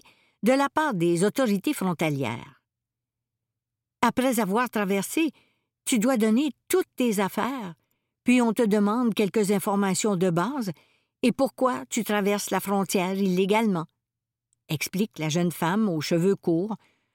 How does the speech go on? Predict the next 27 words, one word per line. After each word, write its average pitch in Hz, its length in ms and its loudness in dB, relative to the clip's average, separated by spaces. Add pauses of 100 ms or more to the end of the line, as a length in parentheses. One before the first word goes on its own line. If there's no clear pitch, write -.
(160)
d'un 202 200 4
ton 185 380 0
clair 180 460 0
et 175 80 0
posé, 202 500 0 (580)
malgré 220 480 2
une 170 280 0
certaine 208 460 0
nervosité 165 760 0 (360)
qu'on 190 120 2
peut 185 160 2
détecter 165 560 0
dans 143 140 -2
sa 190 180 -2
voix. 147 280 -8 (1000)
Notez 247 420 2
que 156 300 -2
Sama 214 580 0
est 180 160 -2
un 175 140 2
nom 185 180 0
d'emprunt 175 480 0
utilisé 165 680 0
pour 165 220 -6
protéger 165 540 -2
son 156 200 -4
identité. 147 720 -6